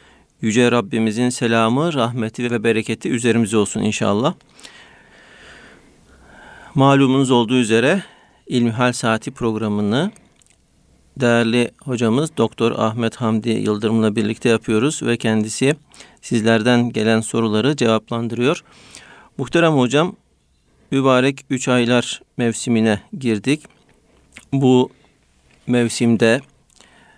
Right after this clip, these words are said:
ibadetlerimizi daha da arttırmak, manevi yönümüzü kuvvetlendirmek gerekiyor.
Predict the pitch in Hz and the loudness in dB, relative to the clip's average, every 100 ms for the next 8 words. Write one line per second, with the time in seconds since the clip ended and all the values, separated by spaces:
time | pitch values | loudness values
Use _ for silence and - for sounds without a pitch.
0 | _ _ _ - 117 113 113 113 120 113 | _ _ _ -6 0 2 2 0 -2 -2
1 | 110 107 104 110 110 110 107 107 - - | -2 -4 -4 -2 0 0 0 -2 -4 -6
2 | 107 - - 107 104 107 - - _ _ | -6 -4 -6 -2 0 -2 -6 -20 _ _
3 | _ _ _ _ _ _ - 110 113 110 | _ _ _ _ _ _ -6 -2 0 0
4 | 107 110 107 110 110 110 - 113 110 - | 2 2 2 0 0 -4 -4 0 0 0
5 | 104 110 104 104 104 - - 131 107 104 | 0 2 2 0 -2 -6 -10 -2 0 0
6 | - 101 151 | 0 0 0